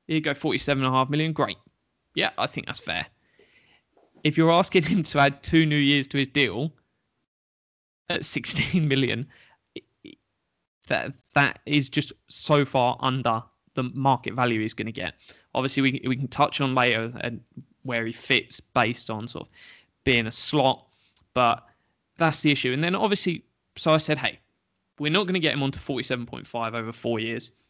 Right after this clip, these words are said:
What if we went, "Hey, let's add on two new years at this new market value. We realize you're overpaid for these last two years. Let's try sort of balance it out there and give him two years at, um, was it eleven point eight seven five?"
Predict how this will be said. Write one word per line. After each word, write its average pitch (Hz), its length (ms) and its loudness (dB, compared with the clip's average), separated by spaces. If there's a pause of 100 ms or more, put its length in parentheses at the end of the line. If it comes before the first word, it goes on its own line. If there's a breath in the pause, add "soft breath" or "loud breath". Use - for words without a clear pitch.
(480 soft breath)
What 175 240 0
if 202 140 -6
we 175 100 2
went, 147 300 0
"Hey, 131 160 -4
let's 135 240 0
add 185 120 2
on 170 120 0
two - 360 6
new 190 100 4
years 127 460 -2
at - 80 -16
this 120 200 -12
new 139 240 0
market 123 420 -2
value. 104 320 -4 (460)
We 135 120 -2
realize 185 420 4
you're 175 100 4
overpaid 160 460 2
for - 100 -10
these 156 160 -2
last 156 240 -2
two 156 120 -2
years. 151 380 -2 (540 soft breath)
Let's - 380 -2
try 147 260 2
sort - 200 -6
of - 40 -16
balance 123 340 0
it 107 80 -8
out 117 180 -8
there 98 280 -8 (720)
and 127 100 -2
give 123 160 2
him 127 140 0
two 185 200 6
years 123 420 4 (100)
at, 120 280 -2 (420 soft breath)
um, 104 560 -8 (260)
was - 100 -14
it - 100 -10
eleven 127 360 2
point 113 240 -6
eight 113 160 -4
seven 107 200 -10
five?" 123 440 -2